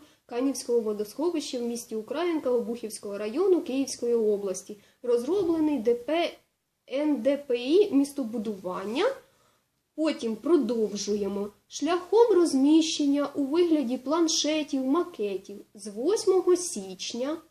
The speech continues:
тобто, ну, від якого числа газета, «дві тисячі шістнадцятого року по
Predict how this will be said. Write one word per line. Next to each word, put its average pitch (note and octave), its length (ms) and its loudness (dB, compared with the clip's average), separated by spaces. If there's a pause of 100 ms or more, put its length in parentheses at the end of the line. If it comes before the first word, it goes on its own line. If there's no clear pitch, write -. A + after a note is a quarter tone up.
тобто, F#3+ 560 -12 (200)
ну, C4+ 240 -10 (520)
від A3+ 180 -14
якого C#4 320 -4
числа C4 460 -10
газета, E4 480 -6 (600)
«дві E4+ 160 0
тисячі G#4+ 420 4
шістнадцятого D4+ 840 -2
року G4 320 0
по - 200 -2